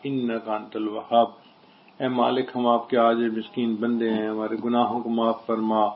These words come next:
خطاؤں سے درگزر فرما، عیبوں کی پردہ پوشی فرما۔ اللہ، ہماری نگاہوں کو پاک فرما، دلوں کو صاف فرما، سینوں کو اپنی محبت سے لبریز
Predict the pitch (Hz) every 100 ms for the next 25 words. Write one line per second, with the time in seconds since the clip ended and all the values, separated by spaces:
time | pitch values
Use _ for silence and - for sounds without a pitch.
0 | - - _ _ - - - 135 139 135
1 | 131 120 117 113 117 117 123 117 113 107
2 | 107 - _ _ 131 123 131 - 123 120
3 | 113 113 113 117 - - 117 117 113 113
4 | - - - - 135 131 127 135 127 131
5 | 127 135 127 139 123 - 123 131 - -
6 | 123 120 113 110 - - _ _ 123 123
7 | 139 147 135 139 - 127 127 139 - 135
8 | 123 117 107 - - _ - - 151 143
9 | 127 135 - 135 117 120 123 131 131 120
10 | 113 120